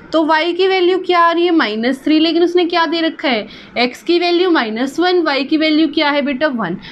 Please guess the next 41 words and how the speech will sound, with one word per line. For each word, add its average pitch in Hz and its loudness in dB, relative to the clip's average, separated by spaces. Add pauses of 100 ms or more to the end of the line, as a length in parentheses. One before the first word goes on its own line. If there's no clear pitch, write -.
(160)
लेकिन 285 2
यहाँ 294 2
y 320 2
की 320 -2
value 311 0
क्या 302 0
आ 302 2
गई, 311 0
माइनस 208 0
थ्री, 269 -2
तो 262 0
ये 208 2
भी 226 0
नहीं 220 2 (240)
होगी। - -10 (120)
I 208 0
hope 233 0
it 269 -4
is 294 -4
clear 302 2
to 311 0
everyone। 311 0 (420)
अब 277 -2
आते 311 -2
हैं 339 0
आपके 294 0
इसी 302 0
के 339 0
part - -4
पे। 311 -2
Second 330 0
part 285 0
का 311 0
graph 247 0
आपको 294 0
ये 208 0
दिया 247 0
हुआ 269 0
है, 294 2 (320)
ठीक 277 -2
है। 330 -2